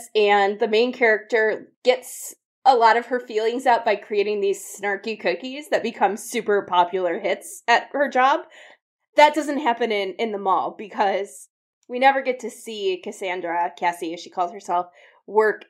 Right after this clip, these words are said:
at America's Best Cookie because she cannot fathom the idea of working with her ex-boyfriend now. So she's trying to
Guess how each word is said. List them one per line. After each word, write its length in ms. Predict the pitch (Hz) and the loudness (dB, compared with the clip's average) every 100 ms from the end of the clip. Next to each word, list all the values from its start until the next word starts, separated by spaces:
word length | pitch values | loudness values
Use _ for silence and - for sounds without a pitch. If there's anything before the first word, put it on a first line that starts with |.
| 185 | 2
at 160 | 190 | 2
America's 400 | 202 202 214 202 | 2 -6 -6 -8
Best 240 | 220 214 - | -6 -8 -4
Cookie 340 | 294 320 302 | -4 -2 -4
because 300 | 269 285 269 | -4 -4 -4
she 100 | 277 | -6
cannot 340 | 269 262 233 - _ _ _ _ - | -10 -4 -4 -4 _ _ _ _ 0
fathom 320 | 277 277 269 | 2 2 0
the 120 | 240 | -2
idea 220 | 214 202 | -2 -2
of 60 | 180 | -4
working 320 | 180 175 190 | -6 -10 -10
with 180 | 180 160 | -10 -10
her 120 | - - | -8 -6
ex-boyfriend 840 | 156 - - - - 151 151 180 | -6 -10 -20 -16 -4 -4 -4 -10
now. 200 | - 104 - _ | -8 -12 -14 _
So 160 | - 294 | -2 -2
she's 240 | 285 320 - | 0 -4 -4
trying 320 | 349 415 494 - | -4 -2 -2 -2
to 360 | 330 294 262 | -4 -2 -4